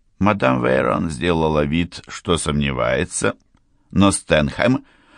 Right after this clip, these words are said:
успел заметить вспышку негодования в её взгляде. «Ну что ж», сказала она, растягивая слова,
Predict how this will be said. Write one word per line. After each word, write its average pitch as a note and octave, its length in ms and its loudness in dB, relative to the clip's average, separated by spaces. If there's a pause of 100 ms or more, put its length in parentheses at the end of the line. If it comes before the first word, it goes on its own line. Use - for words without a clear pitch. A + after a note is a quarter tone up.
(160)
успел D#3 420 2
заметить D3+ 500 2
вспышку - 640 0
негодования D2 1120 2
в C#2 60 -4
её D2+ 200 0
взгляде. C#2+ 640 -4 (840)
«Ну F3 260 2
что E2+ 680 4
ж», - 180 -10 (600)
сказала G2+ 520 6
она, F#2+ 260 6
растягивая C#2+ 760 0
слова, A#1+ 480 -4